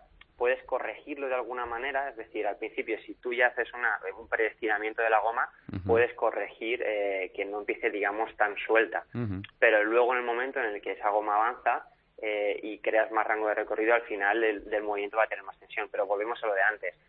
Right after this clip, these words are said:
Speaker 1: Como recurso, esto tampoco, o sea, esto es una tontería para la gente que está entrenando en el gimnasio o que
Speaker 2: <laughs>
Speaker 1: quiere ponerse un poco en forma.
Speaker 2: Ujú.
Speaker 1: Eh, simplemente por sacarle, digamos, algún pero
Speaker 2: Algún
Speaker 1: a-,
Speaker 2: perito,
Speaker 1: al
Speaker 2: ¿no?
Speaker 1: tema de los elásticos,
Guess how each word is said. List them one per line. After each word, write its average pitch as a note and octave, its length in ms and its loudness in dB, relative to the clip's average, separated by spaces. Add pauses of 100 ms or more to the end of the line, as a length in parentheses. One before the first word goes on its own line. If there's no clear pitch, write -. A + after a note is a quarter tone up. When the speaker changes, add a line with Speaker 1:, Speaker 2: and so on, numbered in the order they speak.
(160)
Speaker 1:
Como G#2 280 2
recurso, A#2+ 640 0
esto A2+ 200 0
tampoco, A2 400 2
o - 40 -20
sea, G2+ 180 6
esto - 240 -2
es A#2 60 -6
una A#2 160 2
tontería A2 520 4 (240)
para G#2+ 180 6
la G2 100 4
gente A2 280 -4
que G#2+ 80 -6
está G2+ 300 -4
entrenando G#2+ 400 -6
en G#2+ 60 -6
el G#2 80 -10
gimnasio G#2 600 -2 (180)
o C3 60 2
que G2 320 0
Speaker 2:
<laughs> - 20 -18
Speaker 1:
quiere G#2+ 180 -2
ponerse A2 240 -6
un G#2+ 60 -14
poco G#2+ 180 -4
en - 40 -20
forma. A2 300 -2 (340)
Speaker 2:
Ujú. G2+ 100 -6
Speaker 1:
Eh, G#2 440 2
simplemente A#2+ 340 2
por A#2 220 0
sacarle, A2+ 360 2
digamos, A2 460 -2
algún G#2 460 -2
pero B2 360 4
Speaker 2:
Algún F#2+ 220 0
Speaker 1:
a-, G2+ 60 2
Speaker 2:
perito, F#2+ 300 2
Speaker 1:
al F#2 80 -2
Speaker 2:
¿no? G#2 80 -6
Speaker 1:
tema G#2+ 280 2
de G#2 60 2
los G#2 180 -6
elásticos, A2+ 560 -2